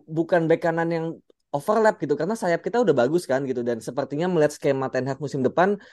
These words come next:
kayaknya kita butuh pemain-pemain di belakang, back dan kiper yang bisa build up, yang bisa melakukan kombinasi passing juga dan bisa memberikan umpan ke depan. Dan Pavard menurut gua untuk bek kanan,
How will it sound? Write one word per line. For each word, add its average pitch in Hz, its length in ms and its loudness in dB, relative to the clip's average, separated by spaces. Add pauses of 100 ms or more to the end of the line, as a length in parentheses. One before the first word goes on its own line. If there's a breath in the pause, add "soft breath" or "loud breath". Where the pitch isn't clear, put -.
(180 loud breath)
kayaknya 175 240 6
kita 196 160 4
butuh 160 320 2
pemain-pemain 151 560 -2
di 147 80 0
belakang, 135 800 0 (400 soft breath)
back 131 400 2 (160)
dan 131 240 0
kiper 165 560 0
yang 180 400 -2
bisa 135 240 -6
build 123 400 0
up, 117 160 0 (240)
yang 135 160 2
bisa 127 320 0
melakukan 131 400 -2
kombinasi 123 480 -2
passing 123 320 -2
juga 127 400 2
dan 117 240 -2
bisa 113 160 -6
memberikan 123 400 -4
umpan 123 240 -2
ke 123 140 -4
depan. 110 420 -4 (240 loud breath)
Dan 117 160 0
Pavard 143 400 2
menurut 127 320 2
gua 127 480 4 (240)
untuk 127 240 -2
bek 123 160 2
kanan, 139 480 2